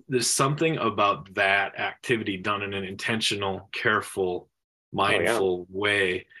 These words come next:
Speaker 1: that really brought together the, just sitting in a field, like, observing, looking for, for animals or signs or listening is, it was, it was such a, to teach us actually last weekend was such a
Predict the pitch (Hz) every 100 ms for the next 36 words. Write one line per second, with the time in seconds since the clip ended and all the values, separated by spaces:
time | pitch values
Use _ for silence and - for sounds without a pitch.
0 | - - 120 117 147 120 131 165 185 175
1 | 131 107 110 107 - 107 104 104 98 98
2 | - 101 98 101 101 - - - - -
3 | - - 135 143 208 - - 170 175 180
4 | 147 143 139 120 - 143 131 117 113 117
5 | 117 - 127 123 117 113 123 127 - -
6 | - - - 113 120 127 117 - 110 104
7 | 101 - 95 110 110 107 98 92 113 110
8 | 107 101 95 98 107 - 101 98 - -
9 | - - - 127 117 113 107 101 123 113
10 | - - 131 120 120 - 135 135 107 -
11 | - - - - 247 - 107 - 87 90
12 | - 92 85 87 - 92 - 95 95 101
13 | - 151 143 - 120 107 98